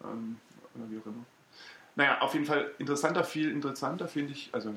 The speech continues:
das ist natürlich schon krass, aber ich finde auch cool diese, ähm,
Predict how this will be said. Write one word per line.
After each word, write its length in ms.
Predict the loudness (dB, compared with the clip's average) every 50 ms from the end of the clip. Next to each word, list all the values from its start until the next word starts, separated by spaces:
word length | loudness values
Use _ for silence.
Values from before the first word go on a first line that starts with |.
| -6 -4
das 120 | -4 -4
ist 60 | -4 -4
natürlich 260 | -6 -4 -2 -2 -2 -2
schon 120 | -2 -4
krass, 340 | -6 -8 -8 -8 -10 -6 2
aber 160 | 6 6 8
ich 140 | 6 6 2
finde 240 | -2 -4 -4 -4 -6 -10 -16 -20 -12 -6
auch 220 | -4 -4 -4 -4 -6 -14 -20 -20 -20 -20 _ _ _ _ _ _ _ _ _ -10 -4
cool 180 | -2 0 0 0
diese, 500 | 2 2 0 2 2 0 0 0 -2 -4 -8 -10 -10
ähm, 380 | -10 -8 -8 -8 -8 -8 -10